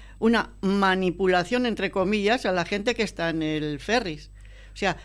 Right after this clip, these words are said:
no, no, hay una excursión a Bilbao, a ver el Guggenheim, a ver no sé qué, a ver no sé cuántos. Pues igual también teníamos que pensar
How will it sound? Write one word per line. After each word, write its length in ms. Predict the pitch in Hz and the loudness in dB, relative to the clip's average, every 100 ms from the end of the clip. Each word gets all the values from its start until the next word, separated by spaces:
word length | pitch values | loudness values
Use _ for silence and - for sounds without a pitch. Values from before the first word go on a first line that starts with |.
| - | -2
no, 120 | 240 | 2
no, 240 | 269 262 - | 4 2 2
hay 140 | 220 254 | 2 2
una 100 | 269 | 2
excursión 400 | 262 247 285 262 | 0 -2 0 2
a 100 | 220 | 2
Bilbao, 380 | 202 208 214 | 2 2 2
a 80 | 196 | 2
ver 120 | 214 | 2
el 180 | 262 254 | 2 2
Guggenheim, 480 | 220 208 202 175 185 | 2 -2 -4 -4 -2
a 100 | 185 | -2
ver 100 | 240 | 0
no 100 | 262 | -2
sé 80 | 233 | -4
qué, 300 | 202 202 208 - | -4 -2 -2 0
a 100 | 196 | 0
ver 100 | 220 | 0
no 100 | 240 | -4
sé 80 | 208 | -4
cuántos. 280 | 185 170 165 - - - | -4 -4 -6 -12 -16 -6
Pues 160 | 170 | -6
igual 220 | 170 185 233 | -2 -2 4
también 260 | 311 311 | 6 6
teníamos 400 | 247 220 202 196 | 4 0 0 -2
que 140 | - 185 | -2 -2
pensar 420 | 185 175 196 | -2 0 0